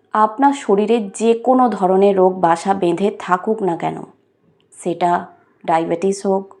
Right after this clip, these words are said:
বা ক্যান্সারের মতো বড় ধরনের রোগ, যেটার ওষুধ আজ পর্যন্ত মানুষ খুঁজে পায়নি, সেরকম ধরনের রোগকেও এই মাধ্যমে, এই অটোফেজির মাধ্যমে রিকভার করা যেতে পারে।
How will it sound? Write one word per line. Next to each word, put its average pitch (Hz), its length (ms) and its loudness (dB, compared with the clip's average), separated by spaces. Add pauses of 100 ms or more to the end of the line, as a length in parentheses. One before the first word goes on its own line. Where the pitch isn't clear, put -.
(540)
বা 202 280 6 (240)
ক্যান্সারের 220 580 2
মতো 226 280 2 (180)
বড় 175 280 4 (100)
ধরনের 202 540 2
রোগ, 170 260 4 (600)
যেটার 185 520 0 (640)
ওষুধ 196 400 0
আজ 196 220 6
পর্যন্ত 185 440 0
মানুষ 175 340 2 (320)
খুঁজে 190 340 2
পায়নি, 165 380 -4 (340)
সেরকম 220 560 0
ধরনের 254 440 2
রোগকেও 185 460 2 (380)
এই 247 140 2 (240)
মাধ্যমে, 170 460 -2 (280)
এই 185 120 -4 (100)
অটোফেজির 254 640 0
মাধ্যমে 170 460 -2 (480)
রিকভার 180 520 0 (140)
করা 165 220 2
যেতে 156 240 -8
পারে। 160 240 -10